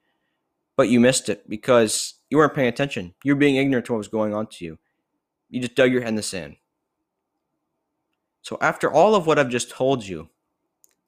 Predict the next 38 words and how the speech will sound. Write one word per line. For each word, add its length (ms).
I 140
just 280
don't 280
get 240
why 220
some 240
people 520
would 160
wanna 240
consider 440
ignorance 380
to 60
be 80
bliss 320
in 180
any 240
way. 340
It 100
sounds 240
awful 420
to 120
me. 400
You 100
miss 220
out 180
on 140
things. 540
Situations 600
get 180
worse. 600
Man, 220
it 80
can 100
even 140
destroy 260
relationships 720
and 140
friendships. 880